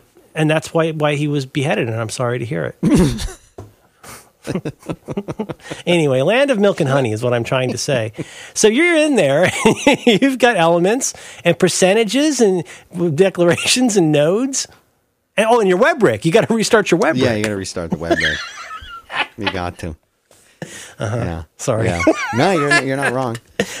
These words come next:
Speaker 1: No, no. I, well, I'm just
Speaker 2: So,
Speaker 1: an
Speaker 2: you know,
Speaker 1: asshole.
Speaker 2: that we've got, we've got that, that happened. That's kinda neat. I mean, I guess I have the new I O S stuff, but we've had that. Um, Apple Watch thing, I,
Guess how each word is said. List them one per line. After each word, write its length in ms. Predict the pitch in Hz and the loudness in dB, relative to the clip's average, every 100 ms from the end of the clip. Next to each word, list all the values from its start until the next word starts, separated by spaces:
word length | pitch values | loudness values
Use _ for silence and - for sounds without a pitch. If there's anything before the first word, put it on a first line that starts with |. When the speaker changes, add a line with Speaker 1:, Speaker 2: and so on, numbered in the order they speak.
| 185 | -2
Speaker 1:
No, 140 | 240 214 | 0 2
no. 280 | 139 127 165 | 0 -2 -2
I, 240 | 262 330 | -2 0
well, 180 | 330 302 | -2 -2
I'm 60 | 233 | -6
just 180 | 123 - | -8 -2
Speaker 2:
So, 100 | 208 | -2
Speaker 1:
an 120 | - | 0
Speaker 2:
you 60 | 247 | 0
know, 60 | |
Speaker 1:
asshole. 60 | 220 | 0
Speaker 2:
that 160 | 180 170 | -2 -2
we've 180 | 175 | -2
got, 280 | 156 170 175 | 0 0 0
we've 200 | 156 151 | -4 -2
got 160 | 147 143 | -2 0
that, 340 | 135 139 139 | 0 0 -2
that 120 | 127 | -4
happened. 420 | 123 127 127 135 127 | -2 -4 -4 -4 -4
That's 180 | 127 | -6
kinda 260 | - 135 120 | -6 -6 -4
neat. 340 | 104 107 131 - | -4 -4 -4 -6
I 180 | 104 104 | -6 -6
mean, 200 | 104 101 | -6 -6
I 80 | |
guess 260 | 92 101 107 | -6 -6 -4
I 60 | 101 | -6
have 180 | 104 | -6
the 80 | 92 | -6
new 540 | 95 95 95 95 95 87 - | -6 -4 -4 -6 -8 -12 -10
I 140 | 101 98 | -6 -6
O 100 | 92 | -6
S 160 | 95 | -6
stuff, 380 | - - 87 85 | -8 -6 -6 -6
but 80 | - | -8
we've 200 | 82 90 | -8 -8
had 260 | 101 90 82 | -8 -10 -10
that. 400 | 80 82 85 85 - | -10 -10 -10 -12 -12
Um, 1120 | 85 85 82 85 82 85 82 82 - - - - - _ _ | -10 -8 -10 -12 -12 -12 -14 -14 -16 -16 -18 -20 -20 _ _
Apple 280 | 120 131 143 | -8 -6 -2
Watch 400 | 120 131 139 - | 0 0 -2 -4
thing, 400 | - 131 135 135 - | -4 -2 -2 -4 -4
I, 400 | 113 117 113 | -2 -2 -2